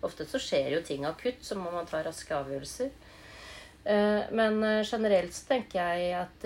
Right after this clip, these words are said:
ledere må, altså, de må se, lytte, eh, til medarbeiderne og reflektere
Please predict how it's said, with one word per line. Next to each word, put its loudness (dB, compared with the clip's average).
ledere 0
må, -4
altså, -8
de -10
må -4
se, -4
lytte, 0
eh, -4
til -6
medarbeiderne -2
og 0
reflektere 0